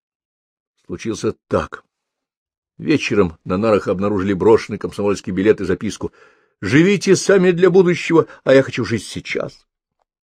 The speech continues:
Внизу стояла разборчивая подпись «Николай Вовк». Хорошо запомнился от фамилии. К Таболе в землянку принесли комсомольский билет и записку.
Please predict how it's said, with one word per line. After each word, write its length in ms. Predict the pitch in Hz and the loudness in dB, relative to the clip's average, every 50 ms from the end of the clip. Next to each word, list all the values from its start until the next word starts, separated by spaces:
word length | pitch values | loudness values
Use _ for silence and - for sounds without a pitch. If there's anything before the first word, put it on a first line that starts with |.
| _ _ - | _ _ -10
Внизу 400 | 87 92 98 92 85 92 98 90 | -4 -2 -2 -2 0 -2 -2 -2
стояла 340 | - - 101 92 95 92 92 | 0 2 2 4 6 6 4
разборчивая 580 | 92 87 82 92 90 85 - - - 92 90 | 4 2 2 0 0 0 -2 -2 -2 -2 -2
подпись 380 | - 98 90 - - 92 - - | 0 -2 -2 -2 -4 -8 -8 -6
«Николай 320 | 98 92 98 95 95 98 | -2 2 4 6 6 4
Вовк». 540 | 95 82 80 95 87 - - - - - - _ _ _ _ _ _ _ _ _ _ | 4 2 2 0 0 0 -2 -8 -14 -14 -14 _ _ _ _ _ _ _ _ _ _
Хорошо 520 | - 127 113 104 98 - - - 101 98 | 0 0 2 2 2 0 0 0 0 0
запомнился 720 | 87 82 98 95 - - 98 92 92 98 95 87 - - | 0 0 -2 -2 -2 -2 -2 -2 -2 -2 -4 -4 -4 -6
от 80 | 98 - | -8 -6
фамилии. 400 | - - 104 95 90 92 110 113 _ _ _ _ _ _ _ _ _ _ _ _ _ _ _ _ _ | -8 -8 -8 -6 -8 -8 -12 -14 _ _ _ _ _ _ _ _ _ _ _ _ _ _ _ _ _
К 60 | _ | _
Таболе 440 | _ - 104 107 110 107 107 107 107 | _ 2 4 4 6 6 6 4 4
в 60 | 101 | 2
землянку 460 | 92 98 104 104 110 110 107 98 - - | 0 -2 0 2 2 2 2 0 -2 -4
принесли 380 | 104 104 104 95 - - 113 | -2 -2 -2 -4 -4 -8 -6
комсомольский 560 | - - 87 - - 110 104 101 92 - - | -6 -6 -6 -6 -6 -4 -4 -4 -4 -6 -6
билет 260 | 98 87 95 104 92 101 | -4 0 0 0 0 0
и 60 | 92 | -2
записку. 460 | 90 92 - - 95 - - - - | -2 -2 -4 -6 -10 -10 -10 -14 -16